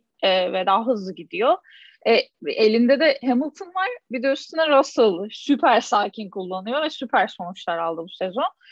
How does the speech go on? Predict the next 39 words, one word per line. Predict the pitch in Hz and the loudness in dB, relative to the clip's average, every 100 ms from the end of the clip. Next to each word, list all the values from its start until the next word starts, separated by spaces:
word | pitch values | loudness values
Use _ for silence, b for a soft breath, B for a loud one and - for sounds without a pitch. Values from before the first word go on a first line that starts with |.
| B B B | B B B
E, | 214 | 0
o | 202 233 | 0 2
yüzden | 285 302 311 330 | 0 0 -2 0
de | 359 285 - | -2 -4 -6
yani | 226 233 240 254 233 - _ _ - 185 | -2 0 2 0 -4 -8 _ _ -8 0
bence | 233 320 349 | 0 2 0
Ferrari'nin | 294 269 339 359 277 | 0 0 0 -2 -6
oturup | 269 359 311 - | -6 -8 -8 0
biraz | 277 311 220 | 2 2 0
diğerlerinin | 233 254 269 302 302 | 0 0 0 -4 -4
ne | 254 | -2
yapıyor | 262 - 277 | -4 -6 -6
noktasına | 240 226 - 240 311 | -6 -8 -10 -12 -6
gelmesi | 269 226 220 220 262 262 | 0 0 0 0 -4 -2
gerekiyor. | 226 190 - - 226 | -2 -2 -4 -2 -2
Ben | 208 214 | -2 -6
çok | 285 - | -8 -8
katılıyorum. | 254 240 247 254 277 254 254 233 | -6 -6 -4 0 2 2 -4 -8
Hani | 196 214 208 b b b b - | -6 -6 -8 b b b b -2
bu | 214 | 2
bir | 226 285 | 2 0
kültür | - 254 220 - 330 330 - - | 0 0 0 -2 -2 -2 -6 0
yani | 214 196 202 220 | 2 2 2 0
çünkü | 254 247 | 0 0
hafta | 285 247 - 302 | 2 2 0 -4
sonu | 320 | -4
şeyde | 302 285 262 269 | 0 0 2 2
de, | 262 233 - | 0 0 -2
e, | 185 | -6
hafta | 196 220 - - | -8 -8 -10 -4
sonu | 240 233 | 2 4
hep | 247 - | 2 2
diyorum | 214 202 202 | 2 2 -2
aslında | 226 226 | -2 0
geçti | 226 214 - 294 | 2 2 2 0
üstünden | 254 - 220 240 254 | 0 0 -2 0 0
de | 190 | -4
Macaristan | 190 202 233 - 247 | -2 -2 -2 -2 -6
Grand | 226 220 | -2 -4